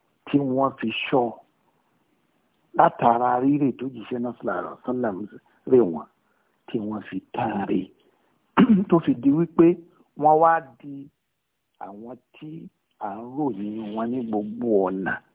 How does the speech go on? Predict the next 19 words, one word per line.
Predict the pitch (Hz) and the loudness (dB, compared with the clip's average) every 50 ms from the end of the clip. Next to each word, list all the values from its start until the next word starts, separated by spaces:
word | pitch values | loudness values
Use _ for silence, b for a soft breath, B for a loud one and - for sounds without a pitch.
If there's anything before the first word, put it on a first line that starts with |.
| _ | _
báyìí | _ - 110 113 113 101 85 | _ -2 0 0 0 0 -2
nísìn. | 87 90 87 - _ _ _ _ _ _ _ _ _ _ _ _ _ - | -4 -8 -10 -12 _ _ _ _ _ _ _ _ _ _ _ _ _ -10
Torí | - 117 101 110 | -6 -4 -4 -2
wípé | 107 117 127 - - 135 135 139 _ _ _ _ _ _ _ _ _ _ _ _ - | -4 -4 -6 -2 0 0 0 -2 _ _ _ _ _ _ _ _ _ _ _ _ -10
kì | - | -4
í | 82 98 | -4 -2
ṣe | 98 113 | 0 0
mímọ̀ | 107 117 123 123 104 95 | 0 0 0 -2 -4 -6
sí | - - 90 | -8 -14 -18
wọn. | 78 - _ _ _ _ _ _ _ _ _ _ _ _ _ _ _ _ _ _ _ _ _ _ _ _ _ _ _ _ _ _ _ _ _ _ _ B B B B B B B B B B B B | -18 -20 _ _ _ _ _ _ _ _ _ _ _ _ _ _ _ _ _ _ _ _ _ _ _ _ _ _ _ _ _ _ _ _ _ _ _ B B B B B B B B B B B B
Ìrun | 147 147 143 139 143 147 160 | 6 6 8 8 8 6 6
párúnfẹ̀ | 156 - 196 196 202 208 202 202 208 - - 165 131 104 | 6 6 6 6 8 6 4 0 0 0 0 0 0 0
ni | 107 123 | -2 -4
wọ́n | 135 147 156 160 151 | -6 -4 -4 -4 -6
ṣe | 156 - 143 139 | -6 -6 -6 -6
sójú | 135 - 160 165 160 156 170 | -6 -6 -8 -6 -4 -2 0
ọ̀nà | 165 156 123 107 | 0 0 0 -2
ọba | 110 110 110 113 117 | -4 -4 -4 -2 -2
adẹ́dà. | 117 117 117 139 139 139 - 104 | -2 -2 -2 -2 -2 -2 -4 -6